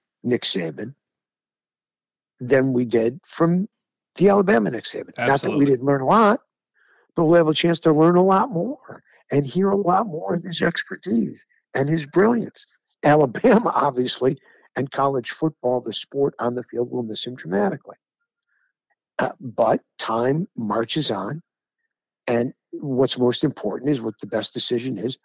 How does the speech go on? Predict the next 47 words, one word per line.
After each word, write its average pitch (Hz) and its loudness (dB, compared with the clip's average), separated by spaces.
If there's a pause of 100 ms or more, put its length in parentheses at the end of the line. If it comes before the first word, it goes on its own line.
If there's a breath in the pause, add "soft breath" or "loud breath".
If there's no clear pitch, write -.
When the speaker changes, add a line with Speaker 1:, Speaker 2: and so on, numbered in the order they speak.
(140)
Speaker 1:
for - -2
Nick 160 0
Saban. 233 0 (960)
And 120 0
I 120 4
love 131 4
the 175 6
fact 123 0
that 117 2
he 120 -2
made 131 6
it 127 4 (840 soft breath)
at - -2
the - 4
time 135 2
where 131 2
he 131 2
can 127 0
still 127 2
enjoy 117 2
his 110 -2
life. - -10 (560 soft breath)
And 117 0
he 110 0
made 120 4
it 120 0
based 113 0
on 107 -2
the 107 -6
fact 101 -10
that, 101 -8 (540)
in 139 4
my 127 4
mind, 107 -2
it's 127 0
going 117 -4
to - -10
take 107 -4
so 120 -2
much 123 -2
more 113 0
for - -12
me 110 -8
to 98 -10
continue 107 -14
to 107 -16
achieve 104 -6